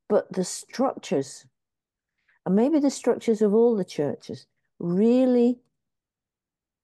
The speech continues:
we, we need to pray, Shelley. We need to pray.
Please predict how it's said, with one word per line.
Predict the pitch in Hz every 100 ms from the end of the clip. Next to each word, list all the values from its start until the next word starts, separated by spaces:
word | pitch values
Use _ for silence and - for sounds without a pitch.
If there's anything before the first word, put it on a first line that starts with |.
| _ _ _ - - _ _ _
we, | 196 220 226 -
we | 185 233 277 294 277
need | 240 240 226 -
to | -
pray, | - 233 226 180 147 - _ _ _ _ _ _
Shelley. | - 165 165 185 196 _ _ _ _ _ _ _ _ _ _ _ _ _ _ _ _ _ _ _ _ -
We | 185 233 220
need | 185 165
to | -
pray. | - 165 156 147